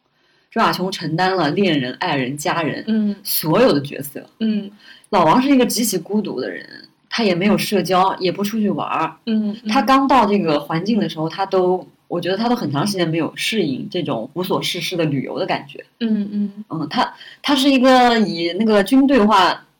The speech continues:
Speaker 1: 时间来要求自己的人。前三集他一有空就把电脑拿出来写剧本，
Speaker 2: 嗯。
Speaker 1: 到后面他再也不写剧本了。
Speaker 2: <laughs>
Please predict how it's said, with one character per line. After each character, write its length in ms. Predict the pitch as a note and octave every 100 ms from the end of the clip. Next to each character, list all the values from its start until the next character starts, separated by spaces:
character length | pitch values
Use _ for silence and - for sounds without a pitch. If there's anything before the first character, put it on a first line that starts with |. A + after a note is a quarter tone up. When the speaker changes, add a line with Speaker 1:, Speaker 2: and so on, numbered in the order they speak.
| _ G3+
Speaker 1:
时 200 | - F3
间 160 | G#3+
来 120 | G3
要 140 | F#3+ G#3
求 200 | G#3 F3
自 120 | E3+
己 60 | C#3+
的 100 | B2+
人。 240 | G#2+ B2+ -
前 300 | - A3 A3
三 260 | B3+ C#4 C4
集 180 | G#3 F3+
他 480 | F#3+ G#3+ G#3+ G#3 -
一 140 | - C4
有 120 | -
空 220 | - G#3+
就 80 | F3
把 100 | D#3
电 160 | F3+
脑 120 | D#3+ C#3+
拿 160 | B2+
出 100 | D3+
来 100 | D#3
写 220 | D3+ -
剧 140 | - E3+
本， 120 | - - -
Speaker 2:
嗯。 240 | A3+ G#3+
Speaker 1:
到 100 | G#3+
后 160 | B3 D4
面 160 | G#3+ G3
他 100 | B3
再 140 | D#4
也 80 | E3+
不 80 | C3
写 160 | D#3
剧 140 | C#3 C#3+
本 100 | C#3 -
了。 120 | - B3 B3+ - A3+ G#3+
Speaker 2:
<laughs> 480 | - A#3 C4+ -